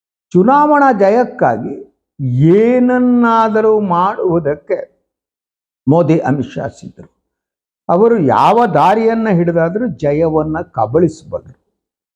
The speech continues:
ಅವರ ಸ್ಟ್ರಾಟಜಿಯ ವಿಧಾನಗಳೇ ಹಾಗೆ. ಅವರೆಂದೂ ಸೋಲುವುದಕ್ಕೆ ಸಿದ್ಧರಿಲ್ಲ.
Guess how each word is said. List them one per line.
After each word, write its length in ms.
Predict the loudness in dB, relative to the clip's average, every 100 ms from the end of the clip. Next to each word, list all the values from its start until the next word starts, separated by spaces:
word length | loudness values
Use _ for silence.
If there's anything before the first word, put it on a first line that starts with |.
| -4
ಅವರ 200 | -2 -2
ಸ್ಟ್ರಾಟಜಿಯ 580 | -2 -2 0 2 2 2
ವಿಧಾನಗಳೇ 600 | 0 0 0 -2 -6 -8
ಹಾಗೆ. 440 | -10 -20 _ _ _ _ _ -2
ಅವರೆಂದೂ 460 | 2 4 4 2
ಸೋಲುವುದಕ್ಕೆ 800 | 0 0 0 0 -2 -4 -6 -8
ಸಿದ್ಧರಿಲ್ಲ. 680 | -8 -8 -8 -12 -16 -20 _